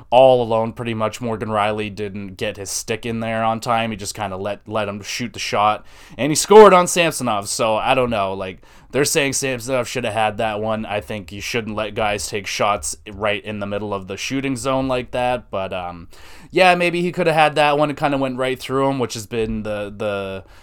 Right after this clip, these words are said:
the theme for Samsonov. It's like he's getting pieces of them, but they're squeaking through, or they're just getting right through him, which is, like,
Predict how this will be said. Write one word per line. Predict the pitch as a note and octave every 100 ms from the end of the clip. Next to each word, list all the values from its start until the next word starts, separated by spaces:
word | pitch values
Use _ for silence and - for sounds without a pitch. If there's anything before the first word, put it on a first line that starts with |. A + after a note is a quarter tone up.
| -
the | A2
theme | A2 C3+ B2+
for | C3 B2
Samsonov. | - B2+ B2+ C#3+ C#3+ C#3 C3+
It's | G#2+
like | A2 G2+
he's | - G#2
getting | - B2+ A#2
pieces | G2 A#2 A2+ A#2+
of | C3+ B2+
them, | C3+ B2+
but | G#2
they're | G2
squeaking | - - A#2+ G#2+ G2+
through, | A2+ A#2 A#2+
or | G#2+
they're | F#2
just | F#2+ A2
getting | - F#2 G2
right | G2+ F#2
through | - G#2 G#2+
him, | A#2
which | G2 -
is, | F2+ E2+
like, | E2 -